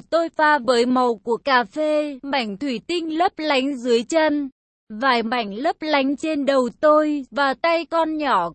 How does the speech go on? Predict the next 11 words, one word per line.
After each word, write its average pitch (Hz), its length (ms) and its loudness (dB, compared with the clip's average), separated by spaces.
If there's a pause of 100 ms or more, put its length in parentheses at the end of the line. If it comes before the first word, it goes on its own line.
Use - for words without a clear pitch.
(120)
cũng 277 280 -6
đang 330 280 2
cầm 254 360 0
một 247 200 2
mảnh 226 320 -4
thủy 190 280 -2
tinh, 285 460 -2
máu 254 260 2
nhỏ 277 320 0 (100)
từng 247 280 -4
giọt 233 260 -2